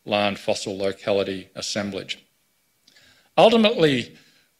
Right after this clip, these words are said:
what we'd like to be able to do in a, in a big picture sense is get an understanding of what the seafloor was like one point four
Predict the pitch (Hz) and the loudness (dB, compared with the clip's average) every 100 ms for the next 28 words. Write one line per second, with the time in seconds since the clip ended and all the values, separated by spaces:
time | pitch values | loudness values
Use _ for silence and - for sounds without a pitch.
0 | - 170 165 131 131 160 165 135 127 113 | 0 0 0 -2 4 4 4 2 2 2
1 | 113 165 170 160 139 120 - 117 107 - | -2 2 4 4 2 0 -2 -2 -4 -4
2 | 143 - 135 - - - 120 - 156 233 | -6 -4 -6 -4 -4 0 0 -2 -2 0
3 | 196 175 - - 123 127 127 113 110 127 | 2 0 -2 -4 2 4 4 0 -4 -4
4 | 156 - 165 - 135 120 - 120 113 110 | -4 -4 -6 -2 0 -2 -2 -2 -2 -2
5 | 107 185 - - 110 110 117 107 - 110 | -2 -4 -4 -6 -6 -4 -6 -6 -6 -6
6 | 107 | -6